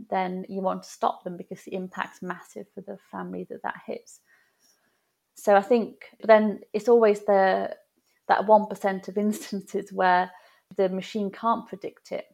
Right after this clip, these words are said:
and then you need the human to step in. And I think that's the challenge, isn't it? We know that, uh, car accidents, they do increase after dark. And that's when you look at the control. So if you're using the clock change as a control period and look at the,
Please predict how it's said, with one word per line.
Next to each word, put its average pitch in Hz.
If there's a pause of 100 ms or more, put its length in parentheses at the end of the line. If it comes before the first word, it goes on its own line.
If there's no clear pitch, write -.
(240)
and 190
then 202
you 196
need 202
the 185
human 185
to -
step -
in. 185 (1500)
And -
I 196
think 214
that's 202
the 202
challenge, 196
isn't 196
it? - (580)
We 208
know 233
that, 190 (680)
uh, 190 (100)
car 202
accidents, - (580)
they 196
do 220
increase 185 (200)
after -
dark. - (720)
And 196
that's 202
when 208
you 196
look 202
at -
the 190
control. 190
So 208
if 202
you're 208
using 220
the 190
clock -
change 180
as 175
a 175
control 190
period 190
and 185
look 185
at 196
the, 180